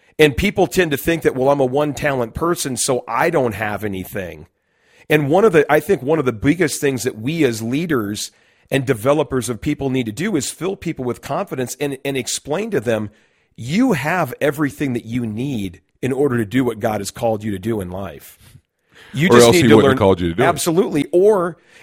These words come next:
Speaker 1: and, and just because, you know, "Well, Brent, you're a, you know, you're a five talent guy and I'm a one talent guy," it doesn't mean, it takes just as much effort for me to double my talent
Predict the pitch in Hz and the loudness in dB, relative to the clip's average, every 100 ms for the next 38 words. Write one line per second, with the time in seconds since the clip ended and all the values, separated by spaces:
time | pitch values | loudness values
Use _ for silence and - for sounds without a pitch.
0 | - 190 190 175 196 - 208 202 180 131 | 0 2 4 2 -2 -4 -4 0 0 0
1 | - 165 156 143 - - 143 123 160 147 | -4 2 4 4 0 -2 0 2 0 2
2 | 165 156 127 127 127 127 160 - 151 160 | 4 4 4 2 2 4 2 2 0 0
3 | 135 139 123 123 127 127 139 120 131 175 | 2 0 0 2 2 2 0 0 0 -2
4 | 143 131 110 117 120 180 233 240 190 123 | -2 -2 0 -2 2 2 4 2 2 -4
5 | 120 165 202 120 113 - _ _ _ _ | -2 -2 -2 -4 -6 -8 _ _ _ _
6 | - 208 - 247 - - 202 208 165 170 | 2 2 4 0 0 0 0 0 -2 0
7 | 147 156 165 160 - 147 156 170 135 104 | 0 0 0 -2 -4 -2 -2 -2 -4 2
8 | 143 151 139 120 135 180 - 160 214 127 | 4 4 2 2 0 -2 -4 0 0 0
9 | 113 | -4